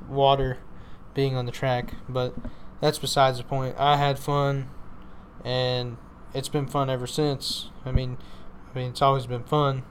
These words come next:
but it's just exciting that, you know, people know who you are when you get to a show, because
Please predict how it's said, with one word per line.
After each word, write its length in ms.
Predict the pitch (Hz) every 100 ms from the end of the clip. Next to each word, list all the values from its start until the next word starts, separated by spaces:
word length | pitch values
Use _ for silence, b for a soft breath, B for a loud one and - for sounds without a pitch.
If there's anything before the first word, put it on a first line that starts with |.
| -
but 280 | 127 123 120 - B B B B B B B - -
it's 220 | 139 -
just 240 | 147 -
exciting 680 | 131 - 139 151 147 143 131
that, 200 | 135 127 - - 151
you 100 | 139
know, 200 | 131 123 - -
people 300 | - - 135
know 540 | 139 147 147 143 135 - - - B B B - -
who 80 | 165
you 240 | 185 180
are 200 | 165 156
when 100 | 151
you 80 | 147
get 140 | 147
to 140 | 143 143
a 60 |
show, 420 | 135 143 139 139 135
because 540 | 135 143 123 -